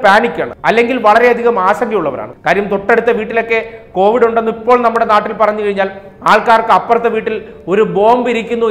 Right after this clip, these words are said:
എന്ന തരത്തിലുള്ള മാനസികാവസ്ഥയാണ് നിലവിലുള്ളത്. അതിനാൽ തന്നെ പലരും വളരെ ആശങ്കയോടുകൂടിയാണ് ആ വഴി നടക്കുന്നത് പോലും. ആ ഒരു ഘട്ടത്തിലാണ് ഇപ്പോൾ തിരുവനന്തപുരം ഇത്രയും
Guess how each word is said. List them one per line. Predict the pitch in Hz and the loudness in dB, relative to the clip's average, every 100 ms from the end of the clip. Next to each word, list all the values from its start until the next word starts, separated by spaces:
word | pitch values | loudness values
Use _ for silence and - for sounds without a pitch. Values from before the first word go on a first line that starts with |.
| 208 | -2
എന്ന | 214 208 | -2 0
തരത്തിലുള്ള | 202 208 214 202 180 - - 170 | -2 -2 -2 0 -2 -8 -6 0
മാനസികാവസ്ഥയാണ് | 180 208 240 214 190 185 185 156 143 | 2 2 0 0 0 0 -2 -2 -4
നിലവിലുള്ളത്. | 135 123 110 110 - - - 156 | -10 -12 -14 -16 -20 -20 -4 -2
അതിനാൽ | 190 226 226 | 2 2 2
തന്നെ | 214 220 233 - - | -2 -4 -10 -20 -4
പലരും | 214 247 262 269 - - 180 | 0 2 0 -2 -8 -2 2
വളരെ | 226 262 233 | 4 6 6
ആശങ്കയോടുകൂടിയാണ് | 240 277 262 269 254 247 240 233 226 | 6 2 0 0 0 -2 0 0 4
ആ | 214 208 | 4 4
വഴി | 214 220 | 0 0
നടക്കുന്നത് | 190 208 208 208 160 | 0 0 -2 -4 -6
പോലും. | - - - - - 156 | -10 -16 -20 -20 -2 4
ആ | 214 | 6
ഒരു | 247 247 | 6 4
ഘട്ടത്തിലാണ് | 247 240 240 233 226 214 - - 190 | 2 0 2 2 2 -2 -8 -10 -8
ഇപ്പോൾ | 220 226 220 | -2 -2 -2
തിരുവനന്തപുരം | 214 240 240 185 240 226 - 190 | -4 -2 0 0 0 -2 -6 -10
ഇത്രയും | 190 247 247 | -4 -2 0